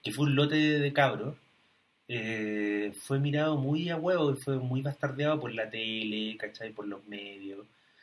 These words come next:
Y yo creo que ahí había, mm, ahí ocurrió algo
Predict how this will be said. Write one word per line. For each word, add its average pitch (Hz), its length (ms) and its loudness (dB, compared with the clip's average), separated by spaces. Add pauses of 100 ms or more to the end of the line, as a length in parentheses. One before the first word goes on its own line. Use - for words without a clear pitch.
(260)
Y 127 100 -6
yo 123 120 -6
creo 151 200 0
que 160 220 -2
ahí 156 260 2
había, 165 920 0
mm, 156 440 -4 (720)
ahí 123 120 4
ocurrió 131 380 2
algo 104 400 -2